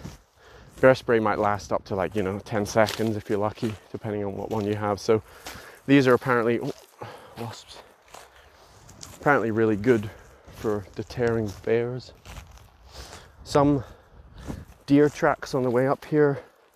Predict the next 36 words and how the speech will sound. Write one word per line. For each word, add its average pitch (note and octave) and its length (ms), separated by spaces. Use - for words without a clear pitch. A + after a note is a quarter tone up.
Little A#2+ 800
bit A#2 360
of A2+ 320
bear A2+ 240
scat A2+ 460
on A2 100
the G#2 80
way, A2 260
but G#2+ 300
it's A2+ 200
dry, G#2+ 400
very, G#2+ 320
very G2+ 260
dry. G2 260
It's - 200
also A2+ 180
super A2 300
dry G#2+ 200
here, A#2 240
so, G#2+ 240
but - 280
it B2 60
was G#2+ 160
here A2 100
a G2 60
couple G2 160
of F#2 40
days F#2 220
ago, G2 160
so F2+ 140
I'm F#2+ 80
not F#2+ 100
too G2+ 140
worried F#2 240
about F#2+ 220
it. - 80